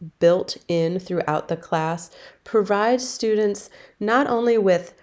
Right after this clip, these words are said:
time away from the camera to regroup and get the nerve back up to come back on,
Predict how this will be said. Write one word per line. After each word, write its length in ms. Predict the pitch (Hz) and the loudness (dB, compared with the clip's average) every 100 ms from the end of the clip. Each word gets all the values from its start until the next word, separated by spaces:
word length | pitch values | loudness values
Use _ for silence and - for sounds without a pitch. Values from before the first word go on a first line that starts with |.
| _ _ | _ _
time 460 | - - 180 208 | -10 0 2 2
away 300 | 262 269 277 | 2 4 6
from 280 | 285 294 277 | 4 2 2
the 100 | 277 | 2
camera 600 | 277 277 269 269 285 294 285 | 0 0 2 2 2 0 -4
to 600 | - - 185 170 170 165 | -8 -4 -2 0 -2 -2
regroup 880 | 165 165 185 202 180 190 240 294 - - | -4 0 0 0 0 2 2 0 -10 -6
and 420 | 180 165 156 165 - - - - | -2 0 -2 -4 -8 -20 -20 -4
get 200 | 165 185 | 2 4
the 80 | 202 | 4
nerve 440 | 190 180 185 185 | 4 4 4 2
back 300 | 170 175 185 | 0 0 0
up 260 | 180 196 - | 0 0 -2
to 440 | - - 180 165 | -8 -4 -2 -2
come 280 | 160 220 180 | -4 -2 -2
back 260 | 175 165 165 | -2 -4 -6
on, 520 | - 160 170 226 285 | -6 -4 -2 0 -2